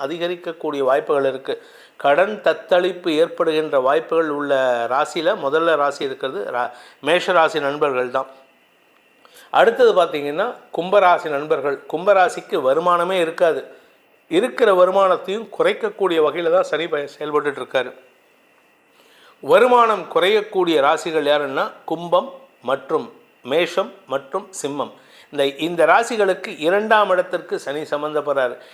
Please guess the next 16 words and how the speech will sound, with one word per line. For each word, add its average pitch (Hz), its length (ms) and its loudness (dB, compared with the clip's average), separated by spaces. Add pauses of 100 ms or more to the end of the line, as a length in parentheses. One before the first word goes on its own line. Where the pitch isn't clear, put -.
(140)
இரண்டாம் 190 560 2
இடம் 185 220 -2 (160)
தன, 147 340 0
குடும்ப, 156 540 -2
வாக்குஸ்தானம். 139 840 -2 (380)
இரண்டாம் 240 460 4
இடத்திற்கு 208 460 -2
இந்த 180 200 -2
கிரகங்கள் 175 400 0
சம்பந்தப்படுறதுனால 165 880 -2
உங்களுக்கு 175 380 -2
வருமானம் 180 540 0
குறைபடும். 156 460 -2
ஒண்ணா 139 360 -4 (280)
உடம்பு 139 340 2
படுத்தி 139 520 -2